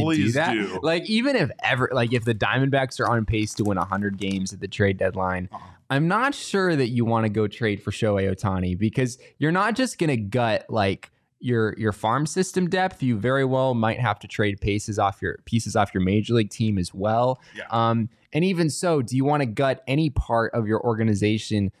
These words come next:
Speaker 2: for half a season of Shohei Ohtani when he's about to become a free agent and you're gonna have to pay five hundred million dollars or something ridiculous to bring him back?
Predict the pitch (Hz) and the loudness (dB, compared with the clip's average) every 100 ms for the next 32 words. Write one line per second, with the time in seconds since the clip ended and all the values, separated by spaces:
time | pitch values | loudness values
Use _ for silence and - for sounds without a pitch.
0 | _ 110 - 117 113 120 - 117 104 113 | _ -4 0 0 0 -4 -2 -2 0 0
1 | 98 - 110 104 101 95 - 113 110 98 | 0 0 0 2 2 0 0 0 2 2
2 | 95 92 98 101 98 95 92 113 95 - | 0 -2 -2 -2 -2 -4 -4 -2 -2 -2
3 | 101 104 104 98 95 - 101 104 101 - | 0 2 0 0 -2 -2 -2 -2 -4 -8
4 | - - 107 104 95 - _ - 110 104 | -12 -4 -2 0 -4 -10 _ -6 -2 -2
5 | 104 110 104 101 113 107 101 113 117 113 | 0 -2 -2 0 0 2 0 0 0 0
6 | 104 92 101 - 101 104 95 95 101 101 | 0 0 -2 -2 0 0 0 0 -2 0
7 | 92 90 92 95 95 92 107 98 92 | -2 -2 -4 -2 0 0 0 0 -2